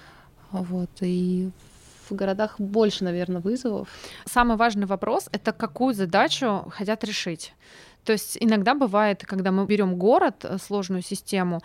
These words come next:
Speaker 2: то здесь очень часто вовлекается сообщество людей. То есть если мы берем какой-то парк, это, возможно, в меньшей степени вовлечение людей,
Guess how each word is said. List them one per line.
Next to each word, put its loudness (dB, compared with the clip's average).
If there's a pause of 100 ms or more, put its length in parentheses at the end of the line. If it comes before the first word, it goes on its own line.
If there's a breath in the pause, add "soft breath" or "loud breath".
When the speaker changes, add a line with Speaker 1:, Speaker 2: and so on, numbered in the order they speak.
(600 loud breath)
Speaker 2:
то 4
здесь 2
очень 0
часто 0
вовлекается 2
сообщество -2
людей. 2
То -8
есть -2
если 0
мы 4
берем 2
какой-то -2
парк, 4
это, -2
возможно, -2
в -4
меньшей 4
степени -2
вовлечение -2
людей, 0